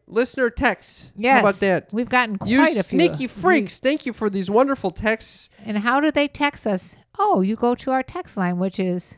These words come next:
Speaker 1: three one zero, three five six, three nine two zero. I will be messaging you back.
Speaker 2: He really does. Sometimes I will. I usually tend to forget to look at it.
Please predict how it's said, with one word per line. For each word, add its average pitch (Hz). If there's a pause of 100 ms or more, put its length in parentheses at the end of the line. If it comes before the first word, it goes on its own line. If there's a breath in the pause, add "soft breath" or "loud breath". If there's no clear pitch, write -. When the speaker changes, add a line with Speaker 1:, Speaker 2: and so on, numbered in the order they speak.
Speaker 1:
three 240
one 262
zero, 180
three 226
five 220
six, 208
three 233
nine 226
two 226
zero. 220 (320 soft breath)
I 185
will 247
be 208
messaging 196
you 180
back. 160 (340)
Speaker 2:
He 214
really 226
does. 170
Sometimes 285
I 226
will. 143 (400 soft breath)
I -
usually 214 (220)
tend 202
to 180
forget 185
to 175 (320)
look 190
at 156
it. 143